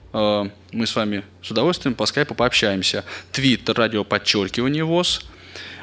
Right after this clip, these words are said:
Адрес электронной почты радиовоз собака mail точка ру. И мобильный телефон для ваших С М С сообщений и, э, ну, такого голосового общения.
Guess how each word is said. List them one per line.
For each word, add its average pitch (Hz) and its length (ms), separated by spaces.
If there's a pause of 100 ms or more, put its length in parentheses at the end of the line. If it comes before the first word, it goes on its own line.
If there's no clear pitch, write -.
Адрес 147 340
электронной 156 340
почты 127 600 (140)
радиовоз 110 1000 (160)
собака 110 680 (200)
mail 110 520
точка 98 560
ру. 113 420 (680)
И 190 300
мобильный 160 580
телефон 123 720 (100)
для 107 340
ваших 113 400
С 110 180
М 104 140
С 92 300
сообщений 202 760
и, 156 340 (380)
э, 98 260
ну, 143 120
такого 117 320
голосового 123 500
общения. 92 540